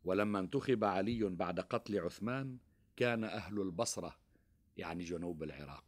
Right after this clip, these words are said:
وأهل مصر، يعني شمال أفريقيا، يعني أطراف بلاد المسلمين،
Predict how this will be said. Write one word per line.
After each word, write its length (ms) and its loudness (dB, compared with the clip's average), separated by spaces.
وأهل 340 0
مصر، 460 -2
يعني 260 -6
شمال 400 -6
أفريقيا، 600 -10
يعني 240 4
أطراف 680 6
بلاد 440 2
المسلمين، 600 -4